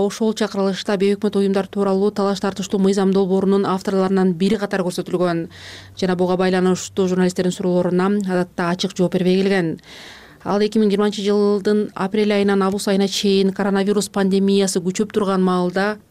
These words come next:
вице-премьер-министр болуп иштеген. Ошол учурларда Исмаилованын кесипкөй иш билгилигине байланыштуу маселе байма-бай көтөрүлгөн. Оору күчөп турганда өкмөттүн чабал даярдыгы сынга кабылган. Исмаилова дооматтардын баарын четке каккан.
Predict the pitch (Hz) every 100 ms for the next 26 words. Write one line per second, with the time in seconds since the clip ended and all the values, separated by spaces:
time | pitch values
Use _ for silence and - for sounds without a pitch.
0 | _ 202 208 226 214 208 202 202 214 208
1 | 208 208 220 202 208 196 185 185 233 233
2 | 220 214 208 190 190 190 202 214 214 208
3 | 214 214 202 202 190 170 196 202 208 -
4 | 214 202 - 208 202 - 196 196 208 208
5 | 214 208 202 196 196 196 185 196 196 185
6 | 185 185 180 180 180 180 180 170 170 -
7 | _ _ 190 196 196 196 190 202 190 190
8 | 190 196 190 196 190 196 190 202 202 208
9 | 202 202 196 196 196 - 196 180 185 185
10 | 190 196 185 175 185 - - - - 208
11 | - 202 202 214 226 208 196 208 208 196
12 | 196 190 185 185 214 208 185 185 185 190
13 | 175 175